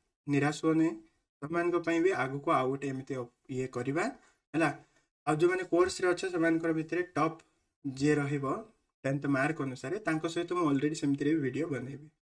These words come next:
ଠିକ୍ ଅଛି, ଟେନସନ୍ ନିଅ ନାହିଁ। ଆଉ ଏଭଳିଆ ବି ସୁଯୋଗ ତମମାନଙ୍କ ପାଇଁ ବି ଆସିବ ଟେନ୍ଥ ବାଲାଙ୍କ ପାଇଁ, ଏଇଟା କେବଳ ଟୁଏଲ୍ଥ ବାଲାଙ୍କ ପାଇଁ, ହେଲା, ଯୋଉମାନେ ଏବେ ଟୁଏଲ୍ଥକୁ ଯିବେ। ଇଲେଭେନ୍ଥର ପାଠରୁ କୋଶ୍ଚିନ୍ ଆସିବ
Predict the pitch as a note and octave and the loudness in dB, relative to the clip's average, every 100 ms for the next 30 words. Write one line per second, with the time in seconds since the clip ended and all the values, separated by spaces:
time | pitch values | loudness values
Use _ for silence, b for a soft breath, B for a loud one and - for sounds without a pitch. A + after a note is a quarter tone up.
0 | _ - F#3+ D3+ C3+ D3 D3 D3 B2+ A2+ | _ 0 2 2 0 -2 0 -2 -2 -4
1 | G#2+ - _ _ F3 G3 G3 G3+ G3+ G#3+ | -8 -14 _ _ 4 6 6 4 2 0
2 | E3+ E3+ E3 D#3 D3+ D3+ C#3+ C#3 D3 C3+ | 0 0 0 0 0 -2 -4 -4 -4 -4
3 | - C3 C#3 B2+ C3 C3 B2 B2 C#3 B2 | -6 -8 -6 -8 -8 -6 -6 -6 -10 -8
4 | F#3 b b b _ _ D3+ F3 F3+ E3+ | -8 b b b _ _ 2 2 4 2
5 | G3+ G#3+ D#3+ D#3 D3 C3 B2+ B2 A#2+ A#2 | 0 2 4 4 2 0 -2 -4 -10 -6
6 | D3 F#3 D3+ D3 D3+ D3 D3+ C#3 C3 C3+ | -2 -2 0 0 0 -2 -2 -4 -4 -4
7 | D3 C3 A#2 - _ _ _ - E4+ F#4+ | -6 -4 -6 -8 _ _ _ 0 4 4
8 | G4+ - F#4+ - E3 E3+ G#3+ - _ C#3+ | 2 -2 0 2 2 -2 -2 -4 _ -6
9 | C#3 E3 D#3+ D#3 D#3 | -2 2 2 2 0